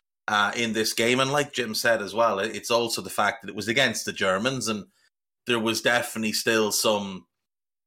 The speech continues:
uh, harbouring of, of resentment against the Germans. I can remember in the nineteen ninety World Cup,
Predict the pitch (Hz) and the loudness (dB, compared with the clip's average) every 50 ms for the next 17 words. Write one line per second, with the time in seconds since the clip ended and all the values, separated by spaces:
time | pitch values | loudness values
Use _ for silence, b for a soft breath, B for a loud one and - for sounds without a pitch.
0 | _ _ 110 107 104 104 101 95 - - 107 123 123 120 110 101 110 107 104 101 | _ _ -2 0 2 2 2 0 0 2 2 4 4 4 2 2 -2 -2 -2 -2
1 | 101 101 - 107 104 101 95 90 113 - - 107 95 90 90 95 101 - 110 113 | -6 -8 -2 0 0 0 -2 -6 -8 -6 -6 -6 -6 -6 -8 -8 -6 0 2 2
2 | 113 113 113 - 101 107 120 - 110 104 113 107 101 104 - - 92 - - 104 | 2 2 -2 -4 -8 -8 -8 -8 -6 -4 -2 -2 -2 -2 -8 -10 -10 -8 -6 -4
3 | 98 101 110 107 104 117 113 - 117 107 107 104 104 104 104 104 98 101 95 95 | -4 -4 -4 0 0 0 0 0 -4 -4 -4 -2 -2 -2 -2 -2 -2 -4 -4 -4
4 | 101 101 110 107 104 101 - 110 101 95 95 101 113 123 143 135 - 127 107 98 | -4 -2 -2 -2 -2 -2 -6 -6 -6 -4 -2 -2 -2 -2 -2 -2 -4 -4 -2 0
5 | 101 98 92 90 - - - 95 90 - | 0 0 0 0 -4 -4 -2 -2 -4 -4